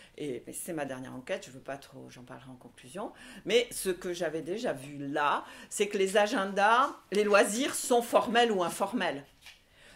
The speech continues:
Lorsque vous avez une semaine organisée autour de loisirs formels, le travail scolaire se met dans les trous, si je puis dire. Enfin, comment dire, ça compose un agenda. Si vos loisirs, c'est aller traîner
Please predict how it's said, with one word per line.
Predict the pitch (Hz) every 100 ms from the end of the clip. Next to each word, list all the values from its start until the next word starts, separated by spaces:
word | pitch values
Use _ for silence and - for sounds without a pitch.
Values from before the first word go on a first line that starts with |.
| -
Lorsque | 226 - -
vous | 262 269 214
avez | 208 185 220 202
une | - 208
semaine | 220 220 208 196
organisée | 180 185 170 175 185 175
autour | 170 170 165
de | 160
loisirs | 156 143 160 -
formels, | - 147 175 196 247
le | 180
travail | - 160
scolaire | 156 170 180 214
se |
met | 175
dans | 160 147
les | 143
trous, | - 208 226
si | -
je | 156
puis | 156
dire. | 156 214 214
Enfin, | - 139
comment | 147 160
dire, | 147 - - -
ça | - 175
compose | 202 202 214 208
un | 165
agenda. | 175 175 180 156 143 - - - -
Si | - 240 240
vos | 254
loisirs, | 247 233 226 214 226 220
c'est | - 175
aller | 170 175
traîner | - 196 190 185 160